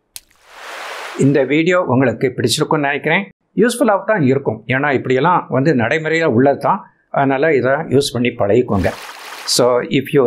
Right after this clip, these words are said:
like, uh, the way I teach you, please click the like button and, uh, share this video among your friends. And to watch, uh, similar videos, please click the subscribe button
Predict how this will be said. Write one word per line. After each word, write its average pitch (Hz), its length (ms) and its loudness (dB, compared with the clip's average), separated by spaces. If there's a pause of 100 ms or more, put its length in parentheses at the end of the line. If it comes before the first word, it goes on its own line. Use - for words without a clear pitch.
(100)
like, 175 360 0
uh, 139 280 2
the 113 120 0
way 147 160 2 (200)
I 120 160 0
teach 123 300 0
you, 185 140 2 (140)
please 131 280 0
click 117 300 -4
the 127 140 2
like 117 220 -2
button 147 320 -2 (580)
and, 147 340 -2
uh, 123 140 4
share 185 320 2
this 180 180 0
video 156 380 2
among 123 260 0
your 107 180 2
friends. 95 300 -2 (460)
And 135 220 -2
to 143 160 2
watch, 185 340 2
uh, 180 200 2
similar 160 400 2
videos, 117 460 2 (300)
please 175 300 2 (180)
click 180 240 -2
the 170 120 2
subscribe 147 480 -2
button 131 300 2